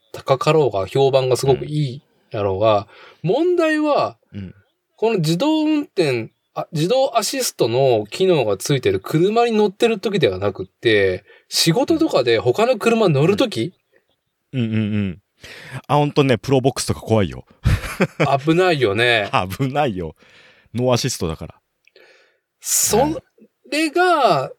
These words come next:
Speaker 1: すげえ怖えなって。
Speaker 2: うん。
Speaker 1: はい。
Speaker 2: うん。
Speaker 1: まあ、そういうね、あのー、警鐘を鳴らしてみました。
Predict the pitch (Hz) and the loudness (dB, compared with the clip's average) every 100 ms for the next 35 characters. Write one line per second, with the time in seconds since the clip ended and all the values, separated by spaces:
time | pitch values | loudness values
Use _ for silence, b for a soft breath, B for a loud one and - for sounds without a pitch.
0 | - - - 220 226 233 262 165 - 165 | -10 -4 -2 -2 -4 0 0 0 -2 0
1 | 202 196 120 143 185 _ _ _ _ _ | 2 2 2 0 0 _ _ _ _ _
2 | 95 87 - _ _ _ _ _ _ _ | -10 -10 -16 _ _ _ _ _ _ _
3 | 85 80 76 69 67 76 _ _ _ _ | -8 -6 -8 -12 -18 _ _ _ _ _
4 | _ _ _ _ _ _ _ b b b | _ _ _ _ _ _ _ b b b
5 | b b b _ - 143 139 117 104 95 | b b b _ -4 0 4 4 2 -2
6 | 92 92 _ _ - 127 120 117 113 120 | -8 -16 _ _ -6 0 2 2 0 -2
7 | 143 147 _ _ _ _ _ - 98 92 | -2 -4 _ _ _ _ _ -6 -4 -2
8 | 92 95 95 92 92 92 92 92 - _ | -4 -2 -2 -2 -4 -4 -4 -4 -6 _
9 | _ _ _ - 170 175 170 180 160 156 | _ _ _ -8 -2 -2 -2 -2 0 0
10 | 151 151 - 151 147 143 135 - | 0 0 0 0 0 0 -4 -10